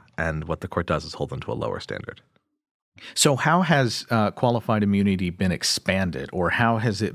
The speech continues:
Speaker 2: uh, sort of changed in recent years?
Speaker 1: Yeah, so it's been a, a gradual change.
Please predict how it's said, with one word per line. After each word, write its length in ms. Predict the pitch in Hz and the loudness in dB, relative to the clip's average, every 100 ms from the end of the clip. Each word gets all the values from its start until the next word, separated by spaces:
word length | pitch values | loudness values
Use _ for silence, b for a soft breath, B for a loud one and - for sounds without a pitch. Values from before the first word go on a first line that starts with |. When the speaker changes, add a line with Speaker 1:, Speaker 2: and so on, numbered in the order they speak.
| - - | -8 -8
Speaker 2:
uh, 140 | 78 82 | -8 -6
sort 260 | - 113 95 | -2 0 2
of 240 | 85 - _ - 82 _ _ _ _ - | -2 -6 _ -14 -14 _ _ _ _ -4
changed 840 | - - 120 95 87 73 - - _ | 0 2 4 2 0 -4 -8 -8 _
in 300 | 104 90 78 | 0 2 0
recent 400 | 98 90 - 85 | 0 0 0 -2
years? 520 | 87 78 67 - - - B B B | -2 -4 -4 -8 -16 -18 B B B
Speaker 1:
Yeah, 220 | 147 156 120 | 2 4 4
so 160 | - | 2
it's 140 | 160 - | 0 2
been 160 | 190 | 2
a, 120 | 180 139 | 2 2
a 100 | 127 | 0
gradual 1040 | 120 127 131 170 156 135 123 110 104 98 - | 2 2 2 2 2 2 4 4 2 0 -4
change. 640 | - 95 73 55 131 - | -2 0 0 -4 -6 -8